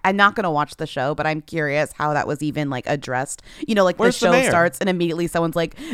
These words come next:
Speaker 1: "Mayor!" And they're like, "No,
Speaker 2: <laughs>
Speaker 1: she's left town."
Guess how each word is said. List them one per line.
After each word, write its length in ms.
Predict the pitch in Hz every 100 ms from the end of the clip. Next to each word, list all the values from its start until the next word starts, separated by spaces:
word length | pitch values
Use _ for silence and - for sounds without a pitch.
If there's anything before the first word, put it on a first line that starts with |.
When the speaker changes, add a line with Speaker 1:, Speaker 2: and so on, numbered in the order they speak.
| 233
Speaker 1:
"Mayor!" 560 | 277 381 440 370 359 -
And 200 | 220 202
they're 100 | 202
like, 220 | 190 190
"No, 640 | 208 208 202 202 196 202
Speaker 2:
<laughs> 20 | -
Speaker 1:
she's 320 | - 262 233
left 280 | 208 185 -
town." 460 | 202 180 175 175